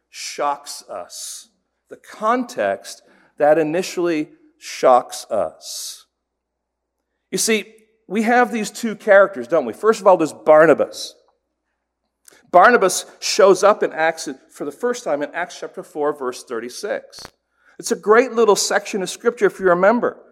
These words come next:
The context there was the church being of one mind, wanting to care for one another. And Barnabas, what does he do? Well, he's a wealthy man, and he has a piece of property, and so he sells that piece of property,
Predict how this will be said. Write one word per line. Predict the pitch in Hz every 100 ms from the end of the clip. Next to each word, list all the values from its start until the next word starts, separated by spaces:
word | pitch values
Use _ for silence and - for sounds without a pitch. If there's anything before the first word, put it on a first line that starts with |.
| _ _ _
The | 185
context | - 240 247 277 - 175 -
there | 180
was | 180 180
the | 175
church | - 240 240 180 - - _ _ -
being | 220 226 233
of | - 202 180
one | 180 185 180
mind, | 185 220 220 147 -
wanting | - 160 190 233 226
to | 226
care | - - 226 226
for | 233 214 202
one | 185 180 185
another. | 180 175 220 220 143 - _ _ _ _ _ _ _ _ _ _ _ _
And | 202 196
Barnabas, | 208 233 269 196 -
what | 208
does | 202
he | 208
do? | - 262 233
Well, | 180 190 190 - -
he's | 208
a | 190
wealthy | 185 247 285 220
man, | 160 151 170
and | 185
he | 185
has | 247
a | 220
piece | - 220 -
of | 180
property, | 226 214 214 185 165
and | 165
so | - 208
he | 202
sells | 190 - 226 254 240
that | 196 -
piece | 180 175
of | 180
property, | 175 170 175